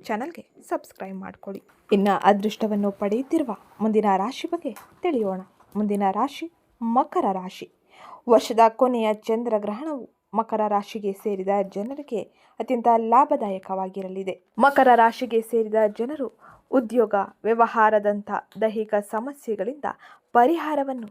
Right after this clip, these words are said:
ಪಡೆಯಬಹುದಾಗಿರಲಿದೆ. ದೀರ್ಘಕಾಲದ ಯಾತನೆ ಮತ್ತು ಮಾನಸಿಕ ಒತ್ತಡದಿಂದ ನೀವು ಪರಿಹಾರವನ್ನು ಪಡೆಯಬಹುದಾಗಿದ್ದು, ಈ ಸಮಯದಲ್ಲಿ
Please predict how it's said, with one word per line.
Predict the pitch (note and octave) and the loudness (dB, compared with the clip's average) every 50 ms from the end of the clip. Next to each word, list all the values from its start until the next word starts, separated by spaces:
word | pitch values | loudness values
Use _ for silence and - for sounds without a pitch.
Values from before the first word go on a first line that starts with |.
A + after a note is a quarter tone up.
| - _ _ | -18 _ _
ಪಡೆಯಬಹುದಾಗಿರಲಿದೆ. | C4+ C4+ B3+ A3 G3 G#3 F#3 F#3+ - G3+ G#3+ G#3 G3 F#3+ G3+ G3 G3 G3 G3+ G3+ - - _ _ _ _ _ - - _ _ G3 G#3 | -4 -4 -4 -6 -8 -10 -14 -14 -10 -8 -8 -8 -8 -8 -12 -12 -12 -12 -14 -16 -18 -20 _ _ _ _ _ -20 -20 _ _ -6 -2
ದೀರ್ಘಕಾಲದ | B3 B3 A#3 G#3+ G#3 G#3 G#3 G#3+ G#3+ G#3 G3 G3 G#3 G#3+ | -2 -2 2 4 2 2 2 0 -2 -2 0 2 2 2
ಯಾತನೆ | G#3+ G#3 G3 A3 G#3+ A#3 C#4 C4+ - C4+ G#3+ - - _ _ _ | 2 0 -2 -4 -2 -2 -2 -2 -4 -6 -6 -8 -12 _ _ _
ಮತ್ತು | G#3 G3 - - G#3+ | -16 -14 -12 -10 -10
ಮಾನಸಿಕ | G#3+ G#3+ G3+ G3+ G3+ B3 - - A3+ - A3 | -6 -4 -4 -4 -4 -6 -8 -10 -8 -6 -6
ಒತ್ತಡದಿಂದ | G3+ - - A3 A3 - G3+ F#3+ G#3 G3+ C4+ D#4 D#4 B3+ G3+ G3+ A3 - _ - - _ _ A#3 | -6 -4 -6 -8 -6 -6 -6 -6 -6 -8 -10 -12 -10 -8 -8 -8 -8 -10 _ -20 -20 _ _ -4
ನೀವು | B3+ C4 B3 B3 | -4 -2 -2 -4
ಪರಿಹಾರವನ್ನು | B3 - C4 C4 B3+ B3+ B3 A#3 A#3+ A#3 A#3 A3+ A#3 A#3 A#3 | 0 2 4 4 4 2 0 0 0 0 0 0 -2 -4 -8
ಪಡೆಯಬಹುದಾಗಿದ್ದು, | A#3 - A#3+ A#3+ A#3 A#3+ A3 G#3+ G#3 G3+ A3 G3+ G#3 G3+ A3+ C4 - E4+ D4+ C#4 G#3+ - - _ _ _ _ _ - | -6 -4 -2 0 0 0 -2 -2 -6 -8 -4 0 0 0 0 0 -6 -10 -10 -10 -12 -14 -14 _ _ _ _ _ -14
ಈ | A3 A3 | -14 -14
ಸಮಯದಲ್ಲಿ | G#3 - G#3+ G3+ G3+ G3+ F#3+ F#3 F#3 B3 C#4+ D4+ B3+ G#3+ - - | -12 -10 -10 -8 -8 -8 -10 -6 -6 -6 -6 -6 -6 -12 -16 -18